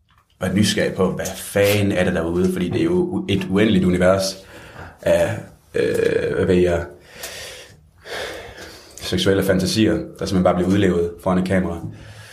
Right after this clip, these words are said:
Det, ja. Men spændende også univers et eller andet sted,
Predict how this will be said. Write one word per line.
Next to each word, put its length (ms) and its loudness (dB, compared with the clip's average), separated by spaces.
Det, 300 0
ja. 160 0
Men 160 0
spændende 520 4
også 240 0
univers 480 -2
et 100 -16
eller 120 -2
andet 140 0
sted, 160 -4